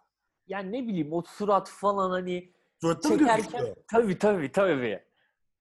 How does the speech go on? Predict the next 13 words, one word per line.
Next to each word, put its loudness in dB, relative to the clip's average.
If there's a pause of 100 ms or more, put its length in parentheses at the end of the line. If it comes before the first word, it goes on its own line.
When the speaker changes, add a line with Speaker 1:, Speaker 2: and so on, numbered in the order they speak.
(120)
Speaker 1:
Biraz 0
şey 0
ya. -2 (140)
Speaker 2:
Abi -2
bak. -4 (1040)
Ya 2
Zülfü, -2
abi -10
ya -4
tamam -2
yaşlısın, -2
başlısın -4
da. -10